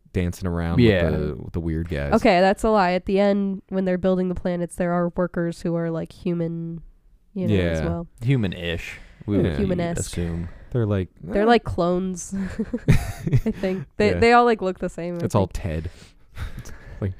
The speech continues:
Speaker 3: Yeah.
Speaker 1: "What's up, Ted?"
Speaker 3: <laughs>
Speaker 1: You just hear a whole planet worth of, "Yo!" <laughs>
Speaker 2: Um, where do we, where do we go next from this? Because the plot is kinda
Speaker 1: Yeah, I mean, it's,
Speaker 2: ridiculous.
Speaker 1: it's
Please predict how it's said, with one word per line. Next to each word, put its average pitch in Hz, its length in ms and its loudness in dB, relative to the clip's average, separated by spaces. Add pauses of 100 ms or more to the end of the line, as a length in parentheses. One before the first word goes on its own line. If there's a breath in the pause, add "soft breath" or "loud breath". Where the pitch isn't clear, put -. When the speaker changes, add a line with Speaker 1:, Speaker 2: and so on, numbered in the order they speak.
(180)
Speaker 3:
Yeah. 196 220 -6 (180)
Speaker 1:
"What's - 180 -2
up, 214 160 4
Ted?" 185 420 8
Speaker 3:
<laughs> - 40 -10
Speaker 1:
You 101 160 -2
just 95 180 -4
hear 95 180 2
a 85 40 0
whole 98 260 0
planet 90 400 -2
worth 87 300 0
of, 82 100 -4 (160)
"Yo!" 269 540 4
<laughs> - 40 2 (3500 loud breath)
Speaker 2:
Um, 127 380 8
where 139 140 12
do 175 80 10
we, 175 100 8
where 139 200 10
do 156 60 8
we 147 100 8
go 147 120 8
next 131 640 2
from 117 240 4
this? 104 500 4 (480)
Because 101 640 6 (300)
the 104 160 10
plot 107 440 8
is 101 180 2
kinda 92 420 4
Speaker 1:
Yeah, 214 300 6
I 104 60 10
mean, 104 80 10
it's, 185 80 10
Speaker 2:
ridiculous. 95 360 6
Speaker 1:
it's 170 120 0